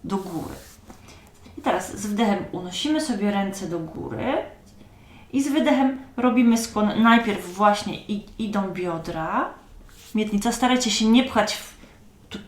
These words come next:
tu, tutaj jakby lędźwi do przodu, tylko same biodra. I jak czujecie, że już,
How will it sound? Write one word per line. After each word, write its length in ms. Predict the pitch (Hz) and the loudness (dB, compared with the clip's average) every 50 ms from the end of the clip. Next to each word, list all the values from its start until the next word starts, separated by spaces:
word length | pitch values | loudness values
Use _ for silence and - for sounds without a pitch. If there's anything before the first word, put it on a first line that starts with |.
| - - - | -20 -16 -8
tu, 220 | - 214 214 202 - | -4 -4 -2 -4 -4
tutaj 420 | - - - 208 202 208 196 190 | -8 -10 -10 -8 -6 -4 -4 -4
jakby 260 | 190 180 185 180 190 | -4 -4 -4 -2 2
lędźwi 400 | 202 220 240 254 233 202 196 180 | 4 6 8 8 8 6 4 2
do 120 | - 190 180 | -2 -4 -4
przodu, 260 | - - - - 175 | -4 -6 -8 -8 -8
tylko 300 | - - 202 - - - | -8 -8 -8 -8 -8 -6
same 380 | - - 240 247 240 233 202 | -2 2 4 4 4 4 2
biodra. 600 | 202 202 190 180 175 - - 196 226 285 370 381 - | 0 -2 -2 -2 -2 -4 -2 0 4 4 4 4 4
I 60 | 262 | 2
jak 160 | 269 262 - - | 0 0 -2 -4
czujecie, 320 | - 311 311 - 311 269 | -4 -4 -2 0 0 0
że 100 | - 262 | 0 0
już, 200 | 262 254 - | 0 -2 -4